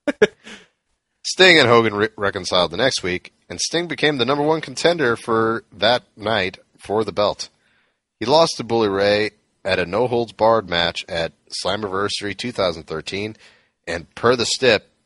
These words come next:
Sting never got another shot at the title. And he lost due to every member of Aces and Eight, which already had, like, thirteen members at the time, him running out and consistently interfering. On June thirteenth,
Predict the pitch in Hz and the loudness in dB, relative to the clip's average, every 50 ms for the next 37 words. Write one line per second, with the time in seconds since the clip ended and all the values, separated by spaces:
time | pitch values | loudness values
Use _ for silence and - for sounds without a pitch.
0 | _ - - - - - - 113 113 113 104 98 104 101 101 90 - - 92 95 | _ -18 -14 -14 -8 -2 -2 -2 0 0 0 0 0 0 -2 -4 -2 0 2 4
1 | 98 98 - 92 87 87 92 95 92 - - 95 90 87 76 73 71 - 92 92 | 4 2 0 -2 -4 -4 -2 -2 -2 -2 -4 -4 -4 -6 -8 -10 -10 -6 -4 -2
2 | 90 76 69 71 _ _ _ - - _ _ _ _ - 87 90 98 98 104 127 | -2 -4 -6 -12 _ _ _ -20 -20 _ _ _ _ -10 -8 -6 -4 -2 2 6
3 | 156 165 143 120 - - - - 107 110 104 104 101 - - 101 113 117 117 - | 6 8 6 6 4 -2 -4 -4 -4 -2 -2 -4 -4 -2 0 0 0 0 -2 -6
4 | 117 120 120 120 117 107 107 110 110 113 110 101 90 82 82 78 - - 90 95 | -6 -2 -2 -2 -2 0 2 2 2 2 0 -2 -2 -2 -2 -4 -6 -8 -6 -4
5 | 101 101 - - 90 80 87 85 87 90 87 82 85 - _ 82 80 80 - - | -4 -4 -6 -8 -10 -10 -8 -6 -2 -2 -2 -2 -4 -8 _ -14 -14 -10 -10 -10
6 | - - - 82 85 87 90 92 85 87 87 87 78 76 76 76 _ - 92 85 | -10 -10 -6 -4 -4 -4 -4 -4 -2 -2 -2 -2 -2 -4 -8 -8 _ -6 -6 -6
7 | 85 - - - 90 80 76 78 80 82 78 71 71 71 - - - 71 _ _ | -6 -6 -8 -10 -12 -12 -12 -12 -12 -12 -12 -12 -12 -12 -10 -12 -12 -14 _ _
8 | - - 80 78 80 80 - - - - - - _ _ _ _ _ - 92 90 | -14 -10 -10 -10 -10 -10 -14 -20 -20 -20 -20 -20 _ _ _ _ _ -8 -8 -8
9 | 87 87 - _ - 92 95 92 92 87 85 85 85 87 - - 87 85 82 - | -8 -10 -14 _ -4 -2 -2 -2 -2 -2 0 0 0 -2 -2 -6 -10 -12 -12 -14
10 | - 92 87 - - 98 90 - - 87 76 87 85 82 80 78 73 - - 85 | -14 -14 -10 -10 -8 -8 -8 -8 -10 -10 -10 -10 -8 -8 -8 -10 -10 -12 -10 -8
11 | 82 80 76 69 67 - _ _ _ _ _ _ _ _ _ _ _ _ _ _ | -6 -6 -8 -8 -12 -16 _ _ _ _ _ _ _ _ _ _ _ _ _ _
12 | _ _ _ _ _ _ _ _ _ - 98 104 110 107 104 101 127 156 170 165 | _ _ _ _ _ _ _ _ _ -2 0 2 2 0 0 -2 0 0 0 -2
13 | 147 - - 143 139 139 - - - 120 117 135 135 110 - - - - | -2 -2 2 2 2 2 0 -2 -4 -4 -4 -4 -4 -8 -10 -14 -20 -20